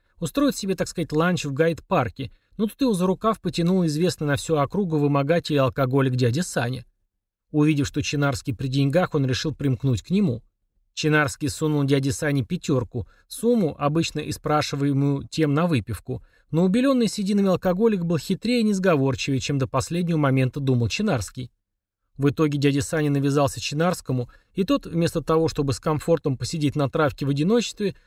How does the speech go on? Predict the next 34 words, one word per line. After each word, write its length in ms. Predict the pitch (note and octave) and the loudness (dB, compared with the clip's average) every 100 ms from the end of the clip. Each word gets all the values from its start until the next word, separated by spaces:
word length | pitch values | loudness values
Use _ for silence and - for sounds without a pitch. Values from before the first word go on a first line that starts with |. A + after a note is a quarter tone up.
| _ | _
вынужден 500 | F#3+ C4+ A#3+ G3 G#3 | 0 2 2 2 2
был 160 | F#3+ F#3+ | 2 2
делить 320 | E3 G3+ - | 2 0 -2
выпивку 460 | F3+ A#3+ G3+ - D#3+ | -2 -2 -4 0 2
и 40 | |
время 320 | C#3+ G#3 G3 | 4 2 2
с 100 | E3 | -2
этим 140 | D#3 C#3+ | -4 -6
слюнявым, 640 | - D3+ F3 A3 G3 D3 | -4 0 2 4 2 2
вечно 320 | C#3 - D3 | 0 0 -2
жалующимся 600 | C3 F3+ F3 D#3+ D3+ C3 | 0 0 0 -4 -6 -8
прожигателем 680 | - B2+ C3+ B2 A#2 B2 D#3+ | -4 0 2 2 0 0 0
жизни. 380 | F#3+ D3 G#2+ A#2+ _ _ _ _ _ - | 0 0 -2 -8 _ _ _ _ _ 0
Он 140 | F#3+ | 0
здорово 320 | G3+ B3+ A#3+ | 4 4 4
подпортил 560 | F3+ G3+ - G#3+ - F#3+ | 2 -6 -2 -2 0 -2
Чинарскому 560 | - G3 F#3 - F#3 | 0 0 0 -2 -2
настроение, 600 | F3+ - G3+ G#3+ G#3+ B2+ | -2 -2 -2 0 2 2
рассказывая 520 | A#2+ B2+ - C#3+ C3 B2+ | 0 -2 0 0 0 -2
о 20 | |
своих 260 | - C#3 | 0 -2
бытовых 440 | A#2+ B2+ C#3 C3+ - | -2 0 0 0 0
проблемах, 580 | C3+ C3 E3 F#3 D3 - _ _ | 0 2 2 2 0 -6 _ _
о 120 | F#3+ | 0
ранней 240 | B3+ C4 G#3 | 2 2 0
смерти 400 | - E3+ D#3 D3 | -2 -2 -2 0
жены 340 | C3 C3 C3 | 0 2 2
и 40 | G3 | 0
сына. 380 | - C3+ A#2+ - _ _ _ _ _ _ _ - | -4 -4 -6 -10 _ _ _ _ _ _ _ 0
"Вот 240 | F#3+ C#4+ | 0 2
от 160 | F3+ F#3+ | -2 -2
этого 220 | F#3+ A3 | -2 -2
и 40 | |
пью", 340 | G3+ C3 C#3 | -2 -4 -4